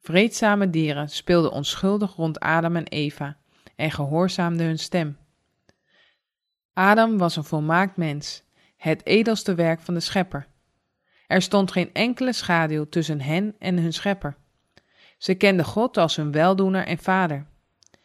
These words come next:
In alles was hun wil in overeenstemming met de wil van God. Gods karakter weerspiegelde zich in het karakter van Adam. Zijn heerlijkheid werd in de hele natuur openbaar.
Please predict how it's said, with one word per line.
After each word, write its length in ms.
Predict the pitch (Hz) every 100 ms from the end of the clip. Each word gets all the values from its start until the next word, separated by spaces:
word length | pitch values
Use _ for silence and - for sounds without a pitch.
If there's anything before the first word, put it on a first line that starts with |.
| _ _
In 240 | - 185 185
alles 400 | 208 262 269 -
was 220 | 190 160
hun 160 | 151 143
wil 240 | 165 -
in 160 | - 156
overeenstemming 800 | 147 143 156 185 - 185 185 185
met 140 | 143
de 80 | 135
wil 220 | 147 160
van 180 | - 160
God. 400 | - 156 - - _ _ _ _ _ _ _ _ _ _ _ _ _ _
Gods 280 | - 233 240
karakter 580 | - 202 156 - 156 160
weerspiegelde 640 | 160 156 - 240 247 220
zich 320 | 208 190 185 -
in 120 | 170
het 140 | 151
karakter 460 | - 139 165 - 175
van 140 | 160
Adam. 440 | - 165 151 147 - _ _ _ _ _ - _ _ -
Zijn 240 | 165 160
heerlijkheid 720 | 147 175 190 190 175 185 196
werd 260 | 180 185 185
in 80 | 156
de 60 |
hele 360 | 139 160 214 214
natuur 500 | 202 175 - 180 165
openbaar. 680 | 165 170 160 147 147 147